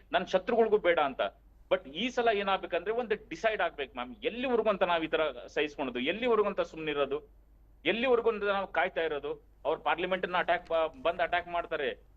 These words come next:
ಉರಿಯಲ್ಲಿ ಹಮ್ಲಾ, ಬಂದ್ ಹಮ್ಲಾ ಮಾಡ್ತಾರೆ, ನಾವ್ ಎಲ್ಲಿವರೆಗೂ ಈ ತರ ಕಾಯ್ತಾ ಇರ್ತೀವಿ? ಎಲ್ಲಿವರೆಗೂ ಸ-, ಸಹನಶೀಲತೆ?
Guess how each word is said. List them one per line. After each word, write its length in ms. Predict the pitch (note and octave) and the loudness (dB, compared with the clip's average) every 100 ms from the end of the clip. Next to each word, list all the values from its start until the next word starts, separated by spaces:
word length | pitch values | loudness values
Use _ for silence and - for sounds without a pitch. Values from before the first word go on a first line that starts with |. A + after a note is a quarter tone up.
| - | -10
ಉರಿಯಲ್ಲಿ 460 | D#3 G3 F#3+ F#3 F#3 | -2 2 2 4 2
ಹಮ್ಲಾ, 480 | E3 F3+ F3+ D3+ D#3 | 2 0 0 0 -2
ಬಂದ್ 260 | D#3 F3+ | -2 -2
ಹಮ್ಲಾ 260 | E3 E3+ F#3 | -2 -2 -2
ಮಾಡ್ತಾರೆ, 460 | F3 - D3+ A#2 - - | -2 -2 -2 -4 -4 -4
ನಾವ್ 180 | F3+ D#3+ | -4 -2
ಎಲ್ಲಿವರೆಗೂ 440 | F3+ A3 B3 G#3+ | -4 0 2 2
ಈ 40 | G#3 | 0
ತರ 180 | F#3+ | 2
ಕಾಯ್ತಾ 340 | E3+ C#3+ A2+ C#3+ | 2 0 0 -2
ಇರ್ತೀವಿ? 340 | C#3 D3 C3+ | -2 -8 -6
ಎಲ್ಲಿವರೆಗೂ 500 | E3+ A3 B3 A3 G#3+ | -6 -4 0 2 2
ಸ-, 220 | G3 - | 0 -2
ಸಹನಶೀಲತೆ? 1000 | C#3+ C#3 E3 F#3 F3 E3 D#3 D#3 - - | -6 0 0 0 -4 -4 -2 -2 -4 -10